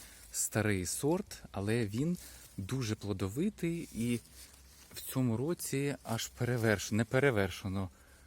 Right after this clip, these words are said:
плодовитий. Дуже багато черешні, ось дивіться, хочу показати, які грозді, здоровезні грозді.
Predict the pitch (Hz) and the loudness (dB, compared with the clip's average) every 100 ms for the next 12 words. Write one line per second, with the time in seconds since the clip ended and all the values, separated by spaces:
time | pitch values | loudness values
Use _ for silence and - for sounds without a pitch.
0 | - - 110 113 101 95 98 95 127 113 | -12 -2 0 2 0 0 -2 -2 -2 0
1 | 107 107 104 143 - 110 - 110 151 190 | 2 2 2 0 -2 -6 -4 0 0 -2
2 | - 107 95 101 101 95 - 95 90 - | -4 -4 -4 -2 0 -2 -4 -8 -8 -12
3 | - - - - - - - 95 95 98 | -20 -20 -20 -12 -8 -8 -8 -6 -4 -2
4 | 90 - - - - - - - - - | -4 -8 -12 -16 -18 -20 -20 -20 -20 -20
5 | - 107 101 - 123 127 120 - 95 101 | -10 -4 -4 -4 -2 0 -2 -4 -2 0
6 | 123 123 104 - 104 101 - - - - | 2 2 0 -2 -2 -2 -6 -18 -20 -20
7 | - - - - - - - - 98 95 | -18 -18 -18 -18 -18 -20 -16 -8 -4 0
8 | 107 107 117 104 98 98 95 110 131 117 | 2 4 4 4 2 0 0 -2 0 -2
9 | 104 107 | 0 0